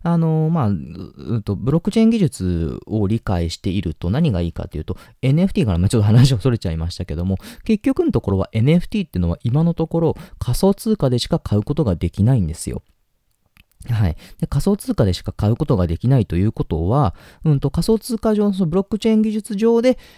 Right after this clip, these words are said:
えー、エヌエフティーのね、やり取りがされているよっていうことになるんですよね。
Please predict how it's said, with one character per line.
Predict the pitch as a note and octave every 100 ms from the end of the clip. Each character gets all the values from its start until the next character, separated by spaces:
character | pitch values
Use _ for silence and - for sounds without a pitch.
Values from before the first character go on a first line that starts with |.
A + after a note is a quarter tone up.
| _ _ -
え | B2+
ー、 | A2
エ | A#2+
ヌ |
エ | B2
フ | B2
テ | C3+
ィ |
ー |
の | F#2
ね、 | E2+
や | F#2
り | G#2
取 | C3+ F#2+
り |
が | F2
さ | - G2+
れ | A#2
て | D#3+
い | B2+
る |
よ | A#2+
っ | B2+
て | -
い | F2
う |
こ | F2
と | -
に | E2+
な | E2+
る | E2+
ん |
で | D#2
す | F2+
よ | C#2
ね。 | G2+ D3